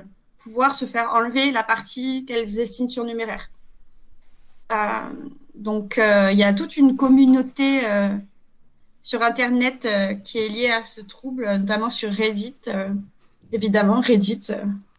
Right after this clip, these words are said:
le trésor de l'Internet moderne, euh, où on trouve absolument tout. Et donc, voilà. Euh, mais ce que je trouve intéressant, c'est effectivement, du coup, le rapport au corps, euh, tout ce qu'on disait, euh,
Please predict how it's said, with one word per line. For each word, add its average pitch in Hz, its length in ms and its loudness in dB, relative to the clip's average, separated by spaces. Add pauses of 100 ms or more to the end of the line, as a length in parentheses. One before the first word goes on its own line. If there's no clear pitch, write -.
(200)
le 208 80 -4
trésor 226 340 2
de 214 80 0
l'Internet 208 600 0
moderne, 233 340 -2 (580)
euh, 233 280 4
où 226 60 6
on 226 60 4
trouve 233 220 -2
absolument 226 520 0
tout. 277 260 -14 (520)
Et 233 140 4
donc, 262 240 6
voilà. 247 460 4 (420)
Euh, 220 80 -4
mais 226 100 2
ce 247 80 -4
que 294 60 0
je 277 80 2
trouve 302 160 -2
intéressant, 277 500 0
c'est 302 140 -2
effectivement, 262 460 -2
du 269 160 0
coup, 294 80 -6
le 302 80 -2
rapport 233 340 0
au 226 120 0
corps, 269 340 0
euh, 220 100 0
tout 208 140 -10
ce - 80 -14
qu'on 233 120 -8
disait, 233 540 -2
euh, 208 160 -2